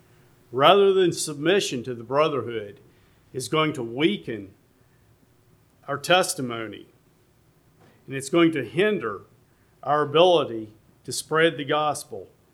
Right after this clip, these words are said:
and to bring the lost into the church. And I want to challenge every one of us this morning to examine our lives,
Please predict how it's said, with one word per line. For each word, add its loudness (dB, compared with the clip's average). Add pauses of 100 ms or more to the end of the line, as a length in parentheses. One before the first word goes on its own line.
(100)
and -12
to -14
bring -2
the -8
lost 0
into -8
the -16
church. -8 (3000)
And -6
I 4
want 2
to -4
challenge 0
every -2
one -6
of -6
us -12
this -12
morning -6
to -12
examine 0
our 2
lives, 0